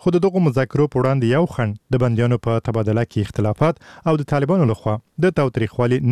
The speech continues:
نه کمول دي. طالبانو د موافقې تر لاسلیک وروسته هم په افغانستان کې خپلو خونړیو حملو ته دوام ورکړی دی. د افغانستان د سولې لپاره د واشنګټن ځانګړی استازی به په پاکستان کې هم د افغانانو خپلمنځي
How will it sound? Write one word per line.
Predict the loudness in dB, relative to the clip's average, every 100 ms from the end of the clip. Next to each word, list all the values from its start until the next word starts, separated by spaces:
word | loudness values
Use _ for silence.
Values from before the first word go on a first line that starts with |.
| 2
نه | 0
کمول | -2 -2 -2 0 0
دي. | -2 -6 _ -2
طالبانو | 0 0 0 0
د | 0 -2
موافقې | -2 -4 -4 -2 -2
تر | -2 -2
لاسلیک | 0 -2 0
وروسته | -4 -2 -2 0
هم | 0 -4
په | -12 -4 -2
افغانستان | -2 -2 -2
کې | -2 -4
خپلو | -2 0 0 0
خونړیو | 0 0 2 0 0
حملو | -2 0 0
ته | -2 -2
دوام | 0 0 -2
ورکړی | -2 -2 0 -2
دی. | -4 _ _ -2
د |
افغانستان | 0 0 0 0
د | 0
سولې | 0 0 2
لپاره | 2 0
د | 0
واشنګټن | 0 -2 -2 -2 0 0
ځانګړی | 0 0 0 -2
استازی | -2 0 0 0
به | -2 -6 -14 -6
په | -2
پاکستان | -2 -2 -2 -2 -2
کې | 0 0
هم | 0 -2 -2
د | -2
افغانانو | 0 0 2 0 -2
خپلمنځي | -2 0 0 0